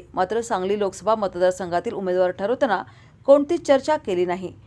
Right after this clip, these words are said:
तेथील उमेदवारी आम्हाला थेट टीव्हीवरील बातम्यांमधूनच कळाली, असा गौप्यस्फोट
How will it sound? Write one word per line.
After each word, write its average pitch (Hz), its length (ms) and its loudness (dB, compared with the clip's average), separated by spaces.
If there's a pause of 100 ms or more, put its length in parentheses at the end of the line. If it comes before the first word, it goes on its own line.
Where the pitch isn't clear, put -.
(340)
तेथील 302 220 0
उमेदवारी 262 440 4
आम्हाला 247 400 2
थेट 269 320 -2
टीव्हीवरील 233 380 -2
बातम्यांमधूनच 202 800 -2
कळाली, 165 360 2 (280)
असा 190 240 -2
गौप्यस्फोट 180 600 -2